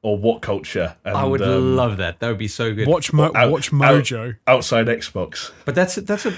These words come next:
Speaker 2: that's,
Speaker 3: <laughs> Outside
Speaker 2: jeez.
Speaker 3: Xbox.
Speaker 2: Outside Xbox are, like, mainly female. What are you talking about? It's like
Speaker 1: They got that one
Speaker 3: Yeah.
Speaker 1: guy who's losing all his
Speaker 3: More
Speaker 1: hair.
Speaker 3: chan-, more chance to win.
Speaker 1: Who's the
Speaker 2: Um,
Speaker 1: guy whose hairline is, like, halfway back his head?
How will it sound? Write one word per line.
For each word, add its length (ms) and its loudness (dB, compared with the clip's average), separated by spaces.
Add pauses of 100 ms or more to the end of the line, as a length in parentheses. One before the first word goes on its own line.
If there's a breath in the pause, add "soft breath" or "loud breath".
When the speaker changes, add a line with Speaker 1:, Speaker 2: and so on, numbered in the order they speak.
Speaker 2:
that's, 420 -4
Speaker 3:
<laughs> 0 -
Outside 440 -6
Speaker 2:
jeez. 180 -16
Speaker 3:
Xbox. 340 -18
Speaker 2:
Outside 420 -2
Xbox 300 -6
are, 40 -6
like, 180 -6
mainly 260 -4
female. 500 -6
What 120 -6
are 20 -10
you 60 -12
talking 240 -12
about? 120 -10
It's 140 -4
like 220 -12
Speaker 1:
They 160 0
got 100 8
that 180 6
one 220 4
Speaker 3:
Yeah. 80 4
Speaker 1:
guy 200 6
who's 200 0
losing 300 0
all 80 -2
his 100 0
Speaker 3:
More 140 4
Speaker 1:
hair. 100 2 (140)
Speaker 3:
chan-, 60 -14 (180)
more 180 -2
chance 320 -4
to 80 -8
win. 260 -6 (200)
Speaker 1:
Who's 140 0
the 100 4
Speaker 2:
Um, 60 2
Speaker 1:
guy 180 2
whose 160 0
hairline 480 2
is, 160 -6
like, 340 -4 (1040)
halfway 360 0
back 240 -4
his 100 -6
head? 260 -2